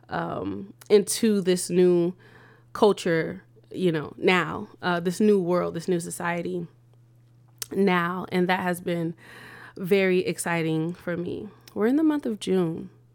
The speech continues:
I dropped no episodes for the month of May. My spirit didn't call for it. You know that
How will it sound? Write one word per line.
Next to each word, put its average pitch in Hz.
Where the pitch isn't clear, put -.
I 202
dropped 202
no 214
episodes 220
for 196
the 185
month 185
of 180
May. 180
My 175
spirit 190
didn't 180
call 175
for 175
it. 175
You 202
know 196
that 170